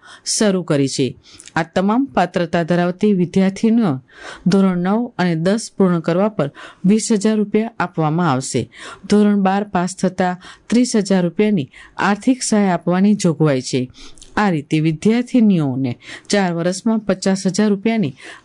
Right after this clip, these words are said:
આર્થિક સહાય આપવામાં આવે છે. આ માટે સરકારે નમો લક્ષ્મી પોર્ટલ શરૂ કર્યું છે. કચ્છનો રણોત્સવ દેશ વિદેશમાં ખ્યાતિ મેળવી ચૂક્યો છે, જેના કારણે જ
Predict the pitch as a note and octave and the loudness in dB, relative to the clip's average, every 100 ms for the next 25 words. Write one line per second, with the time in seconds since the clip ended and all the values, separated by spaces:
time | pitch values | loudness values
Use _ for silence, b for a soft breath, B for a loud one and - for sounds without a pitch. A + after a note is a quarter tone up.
0 | D#3+ G#3 G#3 C#4 - A3 G3 F#3 E3 - | -2 -2 0 -2 0 0 2 0 -2 -2
1 | F3+ G3+ G#3 C#3+ C#3+ C#3 - B B B | 0 2 2 0 0 -2 -4 B B B
2 | D#3+ F#3 E3 D3 D3+ - F3 F3 A3 E3+ | -2 -2 -2 -2 -2 -2 -2 0 0 0
3 | C#3+ B B F#3+ G#3+ A#3 C#4 A3+ F#3+ - | -4 B B 2 2 2 2 0 -2 0
4 | G#3 G3 F#3 F#3 G3 G3 F#3+ E3 D3 D3 | 0 2 0 2 0 0 0 0 0 0
5 | C3+ C3 C3+ C#3 C#3 _ _ _ _ _ | 0 -2 -4 -6 -10 _ _ _ _ _
6 | _ - _ - - B B B B B | _ -20 _ -20 -20 B B B B B
7 | B B - - A3+ B3 C4 C4+ G#3+ G#3 | B B -14 -4 -2 2 4 4 4 4
8 | G#3+ G#3+ A3 F#3 F3+ B3+ B3 G#3 F#3 F#3+ | 2 2 0 2 2 0 0 0 0 0
9 | - G3+ G3 G3+ F3+ F3+ E3 D#3 D#3 D3+ | -2 -2 0 -2 0 0 0 2 0 0
10 | D#3+ F#3+ F#3+ A3+ G3 G3 F#3 F3 F#3 G3 | -2 0 0 0 2 2 2 0 -2 0
11 | G#3 | -2